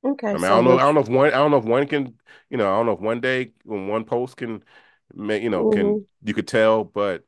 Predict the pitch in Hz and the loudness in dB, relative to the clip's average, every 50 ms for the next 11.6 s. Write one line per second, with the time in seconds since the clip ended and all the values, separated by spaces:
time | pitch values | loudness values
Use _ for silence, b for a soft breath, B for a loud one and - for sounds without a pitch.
0 | _ - 95 98 92 87 82 85 87 92 95 95 95 95 98 98 92 87 85 85 | _ -16 -14 -12 -10 -8 -8 -6 -6 -6 -6 -6 -6 -6 -6 -6 -6 -6 -8 -8
1 | - - 85 80 76 71 - - 73 78 71 67 - 73 71 71 - - _ _ | -8 -12 -14 -14 -14 -14 -16 -18 -16 -14 -14 -14 -14 -18 -18 -18 -20 -20 _ _
2 | _ _ _ _ _ _ _ _ _ - 320 392 392 - 339 349 359 - _ 403 | _ _ _ _ _ _ _ _ _ -8 -8 -6 -4 -2 -2 -4 -4 -4 _ 0
3 | 381 370 277 - 269 269 269 262 233 233 233 233 262 277 269 - - 247 233 247 | 0 0 0 0 -2 -2 -2 -2 -2 -2 -2 -2 -2 -4 -4 -4 -6 -6 -6 -6
4 | 240 - _ _ _ _ _ _ _ 233 233 233 247 240 233 226 220 220 - - | -10 -12 _ _ _ _ _ _ _ -4 -2 0 0 2 2 0 0 -2 -6 -8
5 | - 208 208 202 202 208 208 208 208 - _ _ _ _ _ _ _ _ _ - | -6 -4 -2 -2 -2 -2 -2 -4 -6 -8 _ _ _ _ _ _ _ _ _ -4
6 | 185 190 190 190 202 202 - 214 208 208 208 208 208 - - 208 208 202 196 202 | -4 -4 -2 -4 -4 -4 -4 -4 -2 -2 -2 -4 -6 -12 -10 -6 -4 -4 -4 -4
7 | 202 202 196 196 190 190 190 190 185 185 196 190 - - 196 190 - - 202 196 | -4 -4 -4 -4 -6 -6 -6 -8 -8 -8 -10 -10 -10 -12 -12 -12 -8 -6 -6 -6
8 | 185 - - 196 185 185 - - - 180 185 190 185 180 - 180 175 - _ 185 | -6 -8 -10 -10 -10 -10 -12 -14 -10 -6 -4 -4 -4 -6 -8 -12 -14 -14 _ -10
9 | 180 180 175 175 175 175 175 170 175 175 _ _ _ _ _ _ _ _ _ _ | -8 -6 -6 -6 -6 -6 -6 -8 -10 -12 _ _ _ _ _ _ _ _ _ _
10 | _ _ - 190 190 180 170 - - 175 170 170 - - 185 185 185 175 170 180 | _ _ -6 -4 -4 -4 -4 -6 -8 -10 -10 -10 -10 -10 -8 -6 -6 -6 -8 -8
11 | 175 175 175 185 214 - - - 190 190 208 | -10 -10 -10 -10 -12 -14 -14 -10 -8 -8 -8